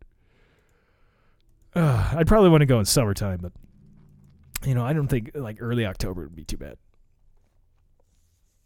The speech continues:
But yeah, something like that. That's not bad. And what, it, what's included there, that's, uh, of course, uh, I don't see the, uh, who actually does the tour on that.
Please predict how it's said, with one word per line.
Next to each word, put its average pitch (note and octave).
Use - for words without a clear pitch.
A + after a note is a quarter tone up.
But A#2
yeah, A#2
something A3+
like B2
that. A#2+
That's -
not A2
bad. D#2+
And A#2+
what, C3
it, E3
what's F3+
included F#3
there, G#2+
that's, C3+
uh, D3+
of B2+
course, -
uh, A#2+
I A2
don't A2+
see -
the, G2
uh, F2
who B2+
actually G#2
does G#2
the -
tour A#2
on D2+
that. -